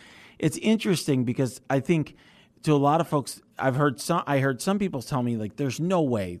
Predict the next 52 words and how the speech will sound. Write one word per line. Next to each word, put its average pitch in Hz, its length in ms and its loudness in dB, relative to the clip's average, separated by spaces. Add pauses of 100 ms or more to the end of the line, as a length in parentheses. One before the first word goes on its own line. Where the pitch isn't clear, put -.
that 101 200 -8
that 117 120 -2
would 107 120 -4
actually 98 360 -6
happen." 90 380 -12 (280)
You 123 100 -2
know, 127 60 0
a 127 40 0
new 165 200 2
president 127 640 -2
is 107 120 -6
gonna 113 180 -4
wanna 104 240 -4
move 101 260 -4
on, 104 500 -4 (480)
uh, 113 320 -2
from 110 680 -4 (160)
prosecuting 107 760 -6
Trump. 113 360 -4
And 151 100 -4
I 147 280 0
appreciate 160 560 -2
the 110 80 -4
sentiment, 143 400 0
and 120 100 -2
I 143 180 0
am 131 200 0
not 120 220 -2
a 98 40 -8
politician, 110 720 -4
so 104 360 -4
I'm 107 160 -4
not, 107 220 -6 (120)
what 98 340 -6
do 113 120 -2
I 110 160 -4
know 80 320 -8
as 98 160 -8
to - 80 -10
what 98 180 -6
a 95 60 -6
new 98 140 -6
president 98 420 -6
would, 95 180 -10
what, 101 280 -8
would 104 140 -6
want 107 240 -4
or 101 80 -6
would 101 140 -6
not 107 260 -8
wanna 98 240 -8
do? 110 320 -4